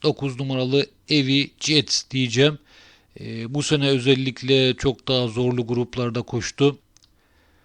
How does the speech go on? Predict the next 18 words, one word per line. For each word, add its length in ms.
Son 280
üç 240
yarışı 380
grup 480
iki, 300
grup 480
bir 220
ve 80
grup 420
bir 100
yarışlar. 720
E, 220
yakın 300
ara 260
bitirdiği 500
de 60
yarışlar 580
oldu. 420